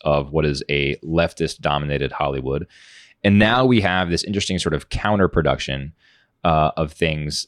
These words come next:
uh, that are being made on the political right, but it's the same sort of, like, milquetoast, you know, vanilla stuff that's just now sort of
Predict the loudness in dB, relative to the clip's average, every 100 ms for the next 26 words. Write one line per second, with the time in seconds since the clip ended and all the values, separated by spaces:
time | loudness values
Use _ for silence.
0 | -2 0 2 0 0 -2 0 0 -2 -2
1 | -4 -4 -4 -2 -2 0 2 4 4 0
2 | -2 -4 -2 0 0 0 0 0 2 2
3 | 0 2 0 2 -2 -8 -14 _ -8 -4
4 | -2 -2 -4 -2 0 2 2 0 -2 -10
5 | 0 4 4 2 -2 -4 -2 -4 -4 -4
6 | -4 -4 -6 -12